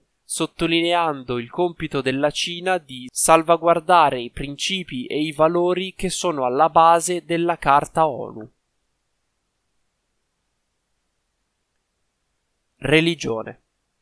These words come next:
Papa Francesco ricoverato. Il Papa è ricoverato al Policlinico Gemelli per un'infezione respiratoria.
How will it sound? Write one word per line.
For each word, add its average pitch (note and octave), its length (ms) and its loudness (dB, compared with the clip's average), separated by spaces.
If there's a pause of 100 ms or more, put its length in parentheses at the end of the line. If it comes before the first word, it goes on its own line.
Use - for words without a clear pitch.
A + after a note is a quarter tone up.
(140)
Papa E3+ 320 4
Francesco F3+ 920 -2
ricoverato. F3 920 -2 (840)
Il C3 200 -6
Papa F#3 560 6
è F3+ 120 2
ricoverato F3+ 840 2
al A#2+ 120 -4
Policlinico D#3+ 840 -8
Gemelli E3+ 760 -4
per F3+ 220 0
un'infezione F3 1080 0
respiratoria. D#3+ 1040 -2